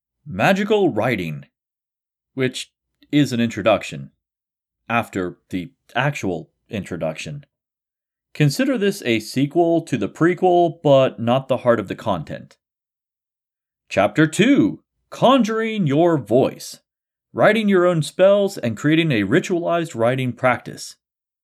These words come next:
This one is pretty self-explanatory. Chapter three, Healing Magic. This covers shadow work and self-healing, basically.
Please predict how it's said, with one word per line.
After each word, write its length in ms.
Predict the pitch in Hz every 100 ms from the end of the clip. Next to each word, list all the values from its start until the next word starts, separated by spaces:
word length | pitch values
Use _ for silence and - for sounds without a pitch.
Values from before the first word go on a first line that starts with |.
| _ _ _ _ _
This 220 | 151 147
one 160 | 160 131
is 220 | 113 104
pretty 300 | _ 113 95
self-explanatory. 960 | - 92 82 78 - 78 69 - 50 - _ _ _ _ _ _ _ _ _ _ _ _
Chapter 340 | - 90 - 139
three, 520 | 180 262 254 90 - _ _ _
Healing 420 | - 302 269 135
Magic. 580 | 113 110 90 87 - _ _ _ _ _ _ -
This 180 | 220
covers 400 | - 180 175 170
shadow 360 | - 165 208 208
work 380 | 185 190 190 -
and 400 | 131 151 160 156
self-healing, 760 | - 123 123 - 110 113 95 80
basically. 580 | 87 80 80 - -